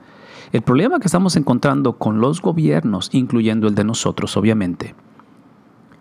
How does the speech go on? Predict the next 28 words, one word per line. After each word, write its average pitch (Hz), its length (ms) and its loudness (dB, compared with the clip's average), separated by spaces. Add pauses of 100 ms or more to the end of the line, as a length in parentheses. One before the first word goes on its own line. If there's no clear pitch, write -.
(160)
no 127 200 2
es 180 120 -2
tanto 139 480 2
de 107 220 0
que 101 260 2
estamos 131 760 0 (260)
deseando 117 800 2
o 113 200 2
promoviendo 110 640 2
la 101 140 2
separación - 680 2
de 98 100 2
iglesia 98 420 2
y 92 100 0
Estado, - 480 -2 (960)
el 110 120 2
cual 151 180 2
es 156 120 0
importante 160 500 2
y - 20 2
el 113 60 0
cual 117 160 2
estoy 123 260 2
de 123 80 2
acuerdo, - 460 -2 (320)
porque - 400 -2
ambas 143 380 0
instituciones, 156 880 0